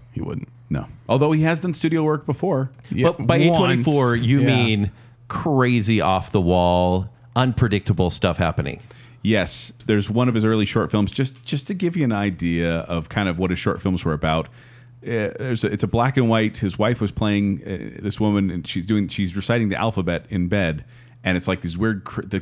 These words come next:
Speaker 2: letters kind of pop up creepily, and it's like s-, jarring and stop motion-y. And then she just kind of, uh, dies and bleeds all over the place.
Speaker 3: Oh. Uh-huh.
Speaker 2: So that's,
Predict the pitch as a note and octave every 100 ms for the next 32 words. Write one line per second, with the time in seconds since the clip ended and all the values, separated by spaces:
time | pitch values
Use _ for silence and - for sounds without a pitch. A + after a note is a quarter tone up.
0 | G#2+ A#2 A2+ - G2 - G2 F#2+ G#2 -
1 | - F#2+ G2+ G2+ F2+ - F2 D#2+ - -
2 | - - G2 G2 G#2 G2 E2 C2+ - G#2+
3 | G#2+ G2+ - G2 F#2 - - - G#2+ G#2+
4 | G2 - - - F2 F#2 - G#2 E2+ D2+
5 | - F#2+ E2+ G1+ C#2+ - A2 F#2 F2+ F2
6 | F2 E2+ D#2+ D2 C#2 C2+ G1+ - - -
7 | - - - - - A3+ A3+ F#2+ - -
8 | - - - - - - C3 D#3 A2 F#2+
9 | E2 - B2 A2+ - -